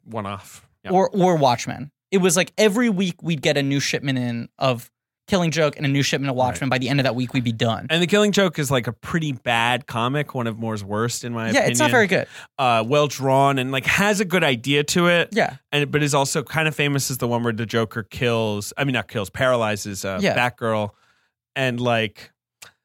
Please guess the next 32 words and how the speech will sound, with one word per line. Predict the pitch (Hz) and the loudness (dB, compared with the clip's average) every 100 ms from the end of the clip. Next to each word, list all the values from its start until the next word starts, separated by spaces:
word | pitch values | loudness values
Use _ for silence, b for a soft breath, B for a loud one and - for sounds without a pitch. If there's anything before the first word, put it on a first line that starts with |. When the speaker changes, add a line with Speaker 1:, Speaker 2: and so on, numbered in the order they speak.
| _ _ - | _ _ -6
Speaker 1:
it | 160 | -4
just | - 180 - - | 0 0 0 0
feels | - 151 147 131 | 2 4 4 4
like | 127 107 | 0 0
too | - - 131 | -4 0 2
much | 120 117 117 - - - | 2 2 0 -2 -8 -8
for | - 120 | -8 -6
not | 110 107 104 | -2 -2 -2
enough. | 104 104 104 - | -2 -2 -2 -4
Like, | 127 110 104 | -2 0 0
it, | 120 | -2
it, | 123 117 127 151 | 0 0 0 2
it | 170 175 | 2 2
just | 190 247 - | 0 0 2
felt | 262 214 | 2 4
like, | 196 | 2
it | 220 - | 0 -2
kind | 247 | -2
of | 226 | 2
feels | 202 180 | 0 0
like | 160 | -2
the | |
epitome | 143 147 127 | -2 -2 0
of | 117 | 0
one | 117 107 | 0 -2
of | |
those | 101 - | -4 -4
sort | 101 | -8
of | 90 | -10
too, | - 117 92 | -12 -12 -12
you | 113 | -10
know, | 101 | -10